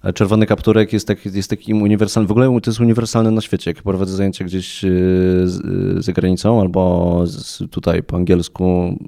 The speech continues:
bo też przychodzą do nas jacyś ekspaci albo e-, e-, Erasmusi,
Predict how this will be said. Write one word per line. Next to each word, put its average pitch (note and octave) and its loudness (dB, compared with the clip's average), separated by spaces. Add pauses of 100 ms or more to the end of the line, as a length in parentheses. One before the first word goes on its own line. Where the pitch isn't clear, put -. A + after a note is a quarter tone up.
bo F#2+ -4
też - -10
przychodzą F2 -4 (880)
do F#2 -4
nas F2 -2
jacyś - -12
ekspaci G#2 2
albo E2+ 0
e-, E2+ -6
e-, F#2 -6
Erasmusi, F#2+ 0